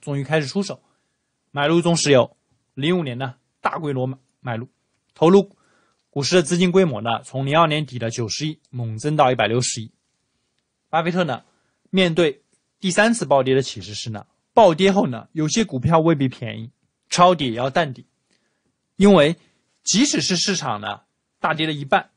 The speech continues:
并不代表你想买的股票也大跌一半。而且有些股票即使大跌一半，也未必便宜。这是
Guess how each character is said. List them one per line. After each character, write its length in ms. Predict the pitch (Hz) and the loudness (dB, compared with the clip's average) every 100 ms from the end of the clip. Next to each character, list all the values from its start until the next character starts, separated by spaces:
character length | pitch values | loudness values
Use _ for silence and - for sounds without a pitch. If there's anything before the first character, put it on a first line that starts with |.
| _ _ | _ _
并 180 | - 277 | -4 0
不 80 | 196 | 0
代 200 | 196 233 | 2 0
表 280 | 139 117 - _ | 0 -6 -10 _
你 300 | 135 131 208 | -12 -4 -4
想 220 | - 156 | -2 -2
买 140 | 143 120 | -2 -4
的 80 | |
股 140 | 120 110 | -6 -10
票 320 | - 135 - | -6 -6 -6
也 220 | - 127 113 | -6 -4 0
大 180 | 170 | 2
跌 140 | 147 127 | 2 0
一 100 | 113 | -4
半。 220 | 131 120 _ _ _ _ _ _ _ _ _ | -10 -12 _ _ _ _ _ _ _ _ _
而 180 | 139 175 | 2 2
且 200 | 196 165 | 4 4
有 220 | 156 131 | 6 4
些 160 | 127 208 | 4 0
股 140 | 139 | 0
票 380 | 139 156 127 123 | 0 2 2 -2
即 200 | - 208 | -4 -4
使 120 | - | -2
大 160 | 180 165 | -2 -2
跌 140 | 170 | -2
一 140 | 151 | -8
半， 260 | 131 185 - _ _ _ _ _ - | -4 -4 -6 _ _ _ _ _ -6
也 140 | 123 | -2
未 140 | 131 | -2
必 120 | 135 139 | -2 -6
便 260 | - 104 | -8 -16
宜。 60 | 113 _ _ _ _ _ _ _ _ _ _ _ _ _ _ _ _ _ _ _ _ | -16 _ _ _ _ _ _ _ _ _ _ _ _ _ _ _ _ _ _ _ _
这 120 | 139 | 0
是 360 | 127 123 117 | 2 2 0